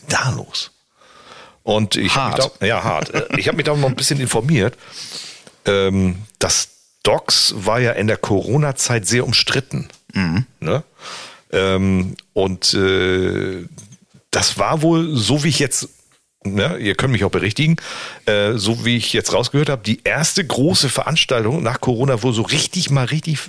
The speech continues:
Speaker 1: richtig was los war. Sonst haben die alle Veranstalter ja das Docks gemieden.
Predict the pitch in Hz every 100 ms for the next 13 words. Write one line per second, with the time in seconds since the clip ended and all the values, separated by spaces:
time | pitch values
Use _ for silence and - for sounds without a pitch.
0 | - 175 139 151 160 147 139 - - -
1 | _ _ _ _ _ _ _ - 120 165
2 | - 123 151 127 127 101 101 127 - -
3 | - 151 143 139 131 113 - - - -
4 | - -